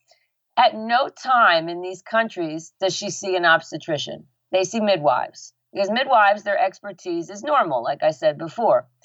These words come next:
The obstetrician, we need, thank, thank goodness, right, there is a surgeon, and is, is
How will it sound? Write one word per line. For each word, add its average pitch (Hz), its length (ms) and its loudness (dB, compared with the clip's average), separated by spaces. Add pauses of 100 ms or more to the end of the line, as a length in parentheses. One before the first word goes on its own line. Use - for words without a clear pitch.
(360)
The - 140 0
obstetrician, 196 1120 -2
we 202 200 -12
need, 196 420 -2 (100)
thank, 190 360 0 (180)
thank 190 240 2
goodness, 202 460 -2
right, 175 420 2
there 208 280 -2 (280)
is 247 160 -8
a 320 60 -6
surgeon, 185 600 -2 (300)
and 190 420 2
is, 208 300 -6 (140)
is 196 320 -6